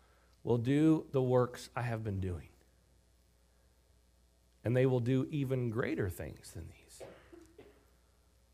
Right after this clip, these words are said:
because I'm going to the Father." Let me read that again. "Very truly I tell you," Jesus says,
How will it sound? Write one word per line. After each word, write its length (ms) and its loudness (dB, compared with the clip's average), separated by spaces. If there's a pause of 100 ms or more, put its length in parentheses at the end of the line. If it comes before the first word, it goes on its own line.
(120)
because 240 0
I'm 140 0
going 200 -2
to 60 -4
the 80 -4
Father." 340 -10 (2250)
Let 60 0
me 60 2
read 180 2
that 120 4
again. 240 -4 (1900)
"Very 240 6
truly 380 0
I 80 2
tell 240 0
you," 220 -2 (580)
Jesus 320 -2
says, 400 -6